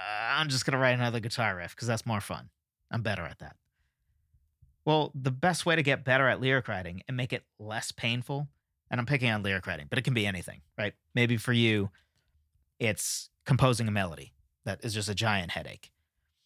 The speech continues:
Maybe for you, it's, it's one of the, one of the people responding to my "What's your biggest songwriting struggle?" said, "The chorus. The chorus is the biggest songwriting struggle." So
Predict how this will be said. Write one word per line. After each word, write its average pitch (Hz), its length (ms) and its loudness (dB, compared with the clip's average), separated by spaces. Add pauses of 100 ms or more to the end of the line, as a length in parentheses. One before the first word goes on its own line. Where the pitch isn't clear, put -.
(180)
Maybe 131 260 4
for 131 160 0
you, 127 300 4
it's, 107 280 0
it's 110 300 -6
one 131 140 4
of 123 60 4
the, 120 120 2
one 123 180 0
of 120 40 0
the 120 60 0
people 113 500 -2 (1000)
responding 127 520 4
to - 80 -4
my 117 140 4
"What's 117 200 2
your 123 80 0
biggest 113 280 0
songwriting 110 360 2
struggle?" 101 380 -4
said, 113 300 0
"The 139 60 4
chorus. 185 720 2
The 120 60 -6
chorus 175 360 0
is 131 80 -2
the 113 60 -6
biggest 113 300 -2
songwriting 104 420 -4
struggle." 87 400 -10 (680)
So 135 360 2